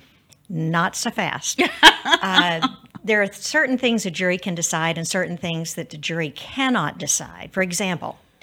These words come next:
Speaker 1: the jury can decide which parent has the right to establish the primary residence of the child or the children.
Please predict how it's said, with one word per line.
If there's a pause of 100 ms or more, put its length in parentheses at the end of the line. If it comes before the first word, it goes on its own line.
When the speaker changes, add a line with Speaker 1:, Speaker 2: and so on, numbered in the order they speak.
(360)
Speaker 1:
the
jury
can
decide
which
parent (300)
has
the
right
to
establish
the
primary
residence
of
the
child
or
the
children.